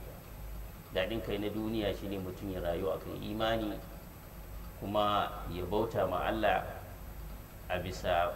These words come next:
koyarwar annabinsa, da kuma ikhlasi da neman yadda Allah. Mai shi ya samu daɗin kan duniya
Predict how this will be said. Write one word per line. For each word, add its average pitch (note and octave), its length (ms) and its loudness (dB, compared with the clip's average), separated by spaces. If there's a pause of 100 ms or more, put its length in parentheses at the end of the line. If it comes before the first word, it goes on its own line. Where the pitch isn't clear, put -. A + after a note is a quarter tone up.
koyarwar F#2+ 640 6
annabinsa, F2+ 680 -2 (1040)
da F2 180 -2
kuma G2+ 260 -2
ikhlasi G2 760 2 (680)
da F#2 80 -4
neman G#2 280 0
yadda F2+ 440 2
Allah. E2 220 -2 (600)
Mai F#2 100 0
shi G#2 160 2
ya A2+ 100 6
samu G2+ 280 2
daɗin G#2 400 4
kan G2+ 160 2
duniya F#2+ 400 0